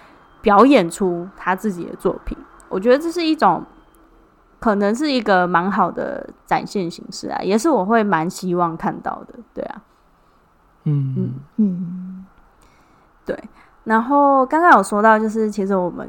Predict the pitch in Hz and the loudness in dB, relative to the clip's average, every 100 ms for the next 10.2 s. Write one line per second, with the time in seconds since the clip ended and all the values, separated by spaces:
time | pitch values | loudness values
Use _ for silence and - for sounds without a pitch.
0 | - 208 196 202 208 202 170 180 185 180 | -10 -2 0 0 -2 -4 -6 -6 -6 -6
1 | 165 160 165 175 180 _ - 202 - 196 | -4 -4 -6 -8 -10 _ -10 -10 -8 -6
2 | 190 185 175 175 180 - 220 196 196 190 | -4 -4 -4 -6 -6 0 2 2 0 -2
3 | 196 185 180 - 170 - - - - - | -2 -4 -4 -6 -6 -8 -14 -10 -8 -6
4 | 180 185 190 175 - 185 - 165 180 175 | -4 -4 -2 -4 -8 -10 -8 -8 -6 -6
5 | 170 170 - - 175 - - - - - | -6 -6 -8 -8 -8 -8 -12 -14 -12 -10
6 | - 185 185 165 180 190 185 185 190 196 | -4 -4 -2 -6 -6 -8 -6 -6 -8 -14
7 | _ - 196 214 208 - - _ _ - | _ -6 -4 -2 -2 -2 -6 _ _ -8
8 | - 190 - - - - - _ 226 370 | -8 -8 -10 -10 -10 -20 -20 _ 0 0
9 | 285 208 302 247 185 226 240 226 185 180 | 2 4 4 4 0 -2 -2 -2 -4 -2
10 | 175 160 | -2 -4